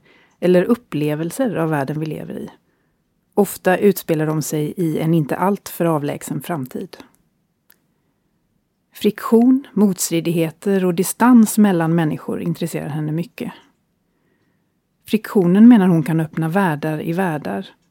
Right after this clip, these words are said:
och blottlägga system inom system.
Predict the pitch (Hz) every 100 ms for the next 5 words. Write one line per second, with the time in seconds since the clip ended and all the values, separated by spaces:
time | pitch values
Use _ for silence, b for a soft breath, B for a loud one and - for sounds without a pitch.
0 | _ 175 196 - 165 165 170 - 180 -
1 | 170 202 156 170 151 147 160 226 - -
2 | 196 185